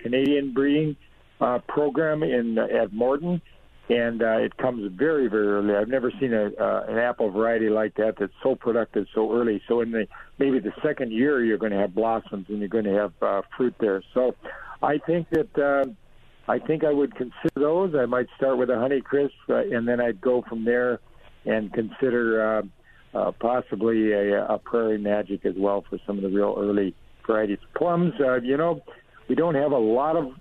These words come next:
a lot of plums. I, I would say that, uh, you know, we've got an American plum that, that does real nicely. Uh, I think that, uh, any, uh, any of the plum varieties are a little harder to find, so any that you can find, they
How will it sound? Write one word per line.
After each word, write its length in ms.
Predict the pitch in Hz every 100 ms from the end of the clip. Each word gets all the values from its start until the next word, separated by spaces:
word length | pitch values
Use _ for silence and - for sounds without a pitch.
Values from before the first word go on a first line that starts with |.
| -
a 40 |
lot 300 | 127 135 156
of 140 | 156 -
plums. 400 | 170 165 165 156
I, 360 | 175 131 135 135 -
I 140 | 139
would 180 | 139 127 -
say 220 | 156 147
that, 320 | 139 135 113 131
uh, 240 | 127 123 107 - - - - - - - -
you 180 | 123
know, 120 | 131 139
we've 180 | 135
got 100 | 113 123
an 60 | 120
American 560 | 117 135 160 160 147
plum 340 | 113 147 156 147
that, 120 | 131 -
that 180 | 123 117
does 240 | 135 139 -
real 220 | 143 135
nicely. 640 | 139 143 135 143 135 135 127
Uh, 40 | 120 117 113 117
I 180 | 127 123 -
think 200 | 151 123
that, 260 | 131 107 -
uh, 260 | 120 117 113 - - - - 147
any, 260 | 175 165
uh, 80 | 139 139
any 220 | 170 185
of 80 | 165
the 80 | 135
plum 320 | - 147 135
varieties 520 | 123 135 139 127 120 104
are 120 | 117
a 80 | 131
little 180 | 151 135
harder 340 | 131 131 123
to 100 | 107 -
find, 400 | 131 135 127 110
so 140 | 117 117
any 200 | 131 139
that 220 | 127 -
you 60 | 120
can 160 | 110
find, 300 | - 123 123
they 120 | 117